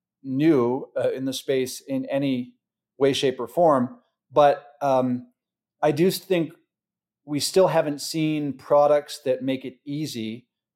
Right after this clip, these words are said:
for people to participate in daos. And that's kind of m-, the thinking with dao tooling. It's like, can we make it dead s-, simple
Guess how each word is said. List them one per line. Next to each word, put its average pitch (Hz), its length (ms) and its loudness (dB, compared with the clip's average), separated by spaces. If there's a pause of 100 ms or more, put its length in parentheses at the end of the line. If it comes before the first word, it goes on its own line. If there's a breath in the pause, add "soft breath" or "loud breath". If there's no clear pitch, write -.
(120)
for 135 180 -2
people 127 480 -2
to 135 240 -6
participate 123 720 -6
in 104 140 -14
daos. - 460 -12 (640)
And 131 600 0 (640)
that's 147 280 2
kind 147 240 -2
of 127 220 -2 (960)
m-, 127 160 -16 (100)
the 131 240 -6
thinking 131 600 -4 (400)
with 131 440 0
dao 117 300 0
tooling. 107 460 -8
It's 95 180 -18
like, 123 240 0
can 160 260 -4
we 165 100 -6
make 147 260 -2
it 127 320 -8
dead 139 180 4
s-, - 220 -14 (400)
simple 110 680 -2